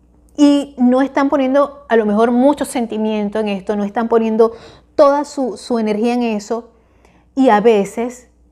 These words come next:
es ese, ese juego de descuido es lo que hace que el cliente diga, "Oye, no suena peligroso, es verdad, porque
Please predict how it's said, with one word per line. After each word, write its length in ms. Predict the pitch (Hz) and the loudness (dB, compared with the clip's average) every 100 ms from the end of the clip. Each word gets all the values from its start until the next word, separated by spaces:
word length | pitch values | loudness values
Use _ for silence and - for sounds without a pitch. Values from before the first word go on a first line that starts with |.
| _ - | _ 0
es 340 | 226 226 - - | 0 0 -6 -4
ese, 360 | 208 277 269 - | -4 -2 -2 -4
ese 220 | 185 247 | -6 -4
juego 220 | 262 262 | -2 0
de 160 | 262 208 | 0 0
descuido 840 | 180 180 - 269 240 196 214 233 - _ | -2 -4 -2 2 4 2 0 -4 -16 _
es 120 | 208 | -2
lo 140 | 247 262 | -2 0
que 120 | 214 | -2
hace 320 | 196 196 269 | -4 -6 -4
que 140 | 226 | -2
el 120 | 208 202 | -2 0
cliente 360 | 208 202 214 | -2 0 -2
diga, 340 | 233 226 208 208 _ | -2 -2 -6 -10 _
"Oye, 440 | 277 339 269 202 - _ | -2 0 -2 -6 -14 _
no 160 | 226 302 | -4 -4
suena 280 | - 403 294 | -4 -6 -2
peligroso, 500 | 202 196 196 262 247 | -2 -2 -4 -6 -8
es 60 | |
verdad, 260 | 226 233 269 | -6 -6 -6
porque 360 | 247 196 180 | -8 -8 -10